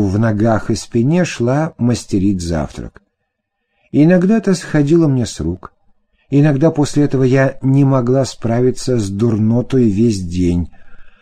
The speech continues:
Запах жареной еды или тостов доводил меня до белого коленя.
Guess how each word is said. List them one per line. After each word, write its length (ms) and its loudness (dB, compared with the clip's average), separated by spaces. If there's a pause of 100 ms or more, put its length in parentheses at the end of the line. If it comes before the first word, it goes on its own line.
(100)
Запах 420 0
жареной 440 0
еды 560 2 (280)
или 280 2
тостов 600 -2
доводил 480 2
меня 240 2
до 140 0
белого 340 0
коленя. 600 -2